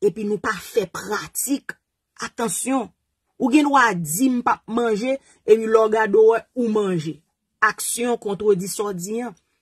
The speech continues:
Zè an gen tan fèt. Zè an gen tan fèt. Depi youn gen tan fout youn repons, lòt la vin el fout li repons. Zè an gen tan ale la. Paske si zè an pa t fèt, pa t ap gen ti bout k ap poste, blogè ap poste,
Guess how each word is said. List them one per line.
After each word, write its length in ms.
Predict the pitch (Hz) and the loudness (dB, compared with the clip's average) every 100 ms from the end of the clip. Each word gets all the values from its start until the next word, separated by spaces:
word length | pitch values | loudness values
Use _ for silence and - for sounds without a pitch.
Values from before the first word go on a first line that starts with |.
| _ | _
Zè 220 | 202 302 | 2 4
an 80 | 320 | 4
gen 140 | 302 277 | 2 0
tan 140 | 220 | -4
fèt. 280 | 254 247 - _ _ _ _ _ _ _ _ _ _ | -4 -6 -10 _ _ _ _ _ _ _ _ _ _
Zè 140 | 208 392 | 2 4
an 100 | 440 | 6
gen 160 | 403 | 2
tan 140 | 311 254 | -2 -2
fèt. 300 | 349 - - - - _ _ _ _ - | -4 -6 -10 -20 -20 _ _ _ _ 2
Depi 380 | 330 359 466 415 | 2 4 8 12
youn 240 | 294 320 302 | 12 10 6
gen 160 | 311 302 | 2 -2
tan 160 | 285 240 | -4 -6
fout 300 | - 294 - - | -6 -6 -6 -6
youn 360 | 247 240 247 247 | -6 -4 -2 -2
repons, 320 | - 220 - | -2 -4 -4
lòt 200 | 220 233 | -4 2
la 160 | 240 233 | 2 2
vin 140 | 233 226 | 0 -2
el 80 | 180 | -4
fout 300 | - 220 208 | -8 -12 -10
li 200 | 214 202 | -10 2
repons. 400 | 214 214 185 180 | 2 2 -4 -2
Zè 140 | 277 | -2
an 80 | 320 | -2
gen 120 | 330 | -2
tan 220 | - 214 185 | 2 2 2
ale 220 | 233 240 | 0 0
la. 140 | 180 - - - 285 | -2 -6 -16 -4 -2
Paske 180 | 302 294 | 0 4
si 220 | 349 370 | 6 6
zè 100 | 285 | 4
an 100 | 269 | -2
pa 140 | 254 240 | 0 -2
t 60 | |
fèt, 340 | - - 349 - _ _ _ _ _ _ _ _ | -4 0 2 0 _ _ _ _ _ _ _ _
pa 100 | 277 | 6
t 80 | 262 | 6
ap 100 | 214 202 | 2 -4
gen 320 | 254 262 226 | -4 -2 -2
ti 220 | - 262 | -4 -8
bout 260 | 214 196 - - | -6 -6 -6 -8
k 80 | |
ap 100 | 220 _ 269 | -10 _ 2
poste, 420 | 220 - - 233 | 2 2 0 0
blogè 380 | 196 233 202 220 | 6 4 6 0
ap 140 | - - | -2 -4
poste, 520 | 220 - - 240 | -4 -4 -8 -6